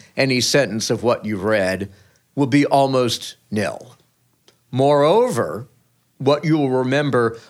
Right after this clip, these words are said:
will include much more than just the words on the page. You will have brought your own background knowledge to bear on what you have read. You will have made inferences that are not explicitly stated in the text,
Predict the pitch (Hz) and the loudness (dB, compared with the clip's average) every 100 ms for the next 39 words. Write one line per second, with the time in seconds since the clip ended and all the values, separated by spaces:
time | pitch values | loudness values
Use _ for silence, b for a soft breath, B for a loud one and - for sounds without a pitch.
0 | B 139 151 151 139 180 170 156 139 135 | B 0 2 0 0 2 2 2 0 2
1 | 170 190 - 139 151 190 208 190 135 104 | 0 0 -2 0 0 0 2 0 0 0
2 | 98 95 101 113 B B - 135 123 143 | 0 -2 -4 -6 B B 0 0 0 -2
3 | 117 120 117 101 113 98 98 151 139 - | 0 0 0 -2 -2 -2 -2 0 0 -2
4 | - - - - b b b 131 135 135 | -10 -10 -10 -12 b b b -2 2 2
5 | 123 104 117 127 123 117 120 123 117 113 | 0 -2 0 2 0 0 0 0 0 0
6 | 110 139 156 113 95 90 82 65 80 80 | 2 0 0 -2 -2 -2 -2 -2 -4 -8
7 | - - - _ - 120 120 127 117 90 | -10 -10 -10 _ -6 -4 0 2 2 0
8 | 85 95 92 92 85 101 90 82 85 78 | 0 -2 -2 -4 -4 -6 -6 -4 -6 -6
9 | - - B B 143 151 156 147 135 131 | -10 -14 B B -2 0 2 0 0 0
10 | 131 127 113 156 185 - 120 98 - 78 | 0 0 0 -2 -2 -2 -2 -2 -6 -8
11 | 67 87 - b - 127 120 117 123 131 | -10 -10 -10 b -2 0 2 2 2 2
12 | 180 - - 117 - 92 104 98 123 113 | 0 -4 -4 -4 -4 -6 -4 -4 -2 -2
13 | 104 90 87 - - 82 82 - | -2 -6 -8 -10 -8 -8 -8 -14